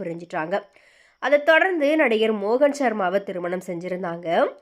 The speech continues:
ஆனா அந்த திருமணமும் பாத்தீங்கன்னா பிரச்சனை ஏற்பட அதையுமே பிரிஞ்சிட்ட லக்ஷ்மி நடிகர் சிவச்சந்திரனை காதலிச்சு அவரோட திருமணம் செஞ்சு இப்போ அவரோட தான் வாழ்ந்துட்டும் வராங்க.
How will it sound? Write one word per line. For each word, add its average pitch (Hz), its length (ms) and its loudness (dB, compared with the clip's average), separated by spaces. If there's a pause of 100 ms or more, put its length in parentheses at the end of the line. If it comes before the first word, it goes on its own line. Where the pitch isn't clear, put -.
(300)
ஆனா 247 460 0
அந்த 220 320 0
திருமணமும் 302 640 2
பாத்தீங்கன்னா 240 640 -2
பிரச்சனை 220 520 -4
ஏற்பட 190 480 -4
அதையுமே 302 580 0
பிரிஞ்சிட்ட 220 520 -4
லக்ஷ்மி 202 540 -2
நடிகர் 233 440 -2
சிவச்சந்திரனை 320 720 -2
காதலிச்சு 196 720 -2 (520)
அவரோட 311 540 2
திருமணம் 233 500 0
செஞ்சு 175 220 -4
இப்போ 226 460 -2
அவரோட 175 340 0
தான் 180 220 -6
வாழ்ந்துட்டும் 160 480 -10
வராங்க. 165 640 -6